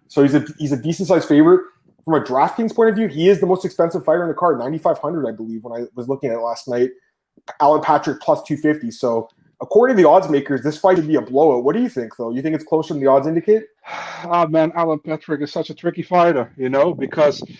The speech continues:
Speaker 2: um, man, he can bore the fuck out of his opponent by keeping him three rounds on the ground. And just dominating him and decision him thirty twenty-seven. He can do that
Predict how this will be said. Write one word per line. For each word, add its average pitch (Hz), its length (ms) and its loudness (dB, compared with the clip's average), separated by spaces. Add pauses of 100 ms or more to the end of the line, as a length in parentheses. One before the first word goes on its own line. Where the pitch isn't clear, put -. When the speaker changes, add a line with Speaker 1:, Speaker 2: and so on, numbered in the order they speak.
(240)
Speaker 2:
um, 135 680 -4
man, 156 440 -2 (200)
he 175 280 -2
can 165 400 -6 (1040)
bore 208 280 6
the 165 100 -2
fuck - 380 -4
out 170 200 0
of 160 120 -8
his 135 160 -6
opponent 156 540 -4
by 131 120 -2
keeping 170 400 -6
him 139 180 -6
three 190 260 0
rounds 156 380 0
on 160 180 0
the 160 80 -2
ground. 131 540 2 (1600)
And 170 120 -6
just 165 320 -6
dominating 147 500 2
him 127 260 -4 (320)
and 131 120 -6
decision 147 400 -2
him 123 140 -2
thirty 117 260 -2
twenty-seven. 110 520 -6
He 156 120 0
can 180 200 0
do 190 200 4
that 113 200 4